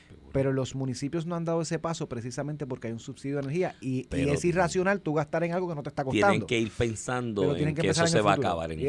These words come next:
Speaker 2: eso,
Speaker 1: futuro.
Speaker 2: esas son
Speaker 1: Eso
Speaker 2: las
Speaker 1: no
Speaker 2: cosas que
Speaker 1: tiene
Speaker 2: se hacen en
Speaker 1: mucho
Speaker 2: Bayamón.
Speaker 1: sentido. No, no, yo, y, te, y paréntesis de lo que estábamos hablando, este, eh, yo hace años,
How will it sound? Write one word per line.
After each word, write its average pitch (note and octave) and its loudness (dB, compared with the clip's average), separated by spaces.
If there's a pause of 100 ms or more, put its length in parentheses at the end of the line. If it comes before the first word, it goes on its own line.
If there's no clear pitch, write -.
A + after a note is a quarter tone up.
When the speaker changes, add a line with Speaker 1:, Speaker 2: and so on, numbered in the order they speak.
Speaker 2:
eso, F2 0
Speaker 1:
futuro. E2 -2
Speaker 2:
esas G2 -2
son - -2
Speaker 1:
Eso - -4
Speaker 2:
las G#3 4
Speaker 1:
no G3+ 4
Speaker 2:
cosas G3 2
que G3+ 2
Speaker 1:
tiene - 4
Speaker 2:
se F#3+ -2
hacen F3 -4
en F3 -4
Speaker 1:
mucho D#3+ -2
Speaker 2:
Bayamón. A#2+ -2 (280)
Speaker 1:
sentido. - -10
No, G2+ 0
no, A#2 0
yo, F2 0
y, E2 -6
te, C#2+ -8
y - -12
paréntesis F2 -2
de D#2+ -6
lo D#2 -4
que D#2 -8
estábamos E2 -6
hablando, F2 -6
este, D2+ -8 (140)
eh, D2+ -8
yo D#2 -6
hace E2+ -6
años, F2 -6